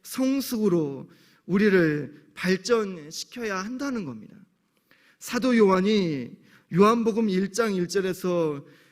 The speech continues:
어, "태초에 말씀이 계시니라. 이 말씀이 하나님과 함께 계셨으니 이 말씀은 곧 하나님이시라." 그렇게 예수님을 강력하게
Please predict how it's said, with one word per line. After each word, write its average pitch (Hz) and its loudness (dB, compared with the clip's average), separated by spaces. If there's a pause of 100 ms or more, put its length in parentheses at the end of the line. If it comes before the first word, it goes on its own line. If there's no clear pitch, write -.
(600)
어, - -16
"태초에 170 0
말씀이 190 0
계시니라. 196 0
이 196 0
말씀이 190 -2
하나님과 262 -2
함께 233 -4
계셨으니 170 -8 (380)
이 226 -2
말씀은 196 -6
곧 180 -4 (260)
하나님이시라." 180 -2 (560)
그렇게 247 4
예수님을 220 2
강력하게 208 2